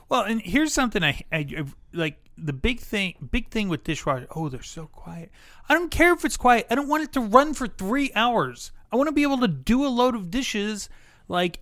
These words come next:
after dinner when we have a party and the dishwasher is done by the time dessert plates are ready.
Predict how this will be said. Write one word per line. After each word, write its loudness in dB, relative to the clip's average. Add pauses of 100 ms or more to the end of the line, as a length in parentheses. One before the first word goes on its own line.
after 0
dinner 2 (220)
when 0
we 0
have 0
a -6
party 0
and 0
the 0
dishwasher -2
is -2 (160)
done 2
by -2
the -4
time -4
dessert -2
plates -6
are -6
ready. -10